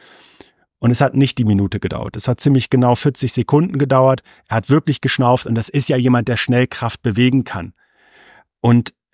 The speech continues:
ja, er, also die Begeisterung war riesig, er hat einen tollen körperlichen Wandel auch damit dann in der Kombination vollzogen.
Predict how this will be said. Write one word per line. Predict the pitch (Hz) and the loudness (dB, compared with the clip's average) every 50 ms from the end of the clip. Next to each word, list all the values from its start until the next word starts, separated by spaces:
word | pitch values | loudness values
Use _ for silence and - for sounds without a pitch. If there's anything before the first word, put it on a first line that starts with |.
| _ _ _ _ _ _ _ | _ _ _ _ _ _ _
ja, | 120 113 101 98 - _ _ _ _ | -4 -4 -4 -4 -8 _ _ _ _
er, | - 127 135 - _ | -2 -2 -2 -2 _
also | - 131 131 147 147 | -4 0 2 2 2
die | 131 131 139 | 2 0 0
Begeisterung | 135 135 147 143 147 151 - 151 135 127 | 0 0 2 2 0 0 0 -2 0 0
war | 120 110 | 0 0
riesig, | 123 170 165 160 | 0 -2 0 0
er | 156 135 | 0 0
hat | 139 | -2
einen | 127 117 - | -4 -8 -6
tollen | - 160 160 160 175 170 156 | 0 2 4 4 4 4 2
körperlichen | - 160 156 147 - 143 120 113 123 117 | 2 2 2 2 2 -2 0 0 0 2
Wandel | 123 139 156 180 175 180 175 | 2 2 2 2 0 0 -2
auch | 143 151 143 - | -2 -4 -6 -4
damit | - 147 147 151 151 147 131 - | -2 0 0 2 2 0 0 0
dann | 143 135 | 0 0
in | 139 - 147 | 2 2 2
der | 160 156 143 | 2 2 2
Kombination | - - 143 135 135 135 135 127 - - - 139 131 135 131 | 2 2 2 4 4 4 2 0 -2 -2 0 2 4 4 2
vollzogen. | - - 135 131 - - - 131 131 127 131 | 2 2 0 0 0 2 2 2 4 4 2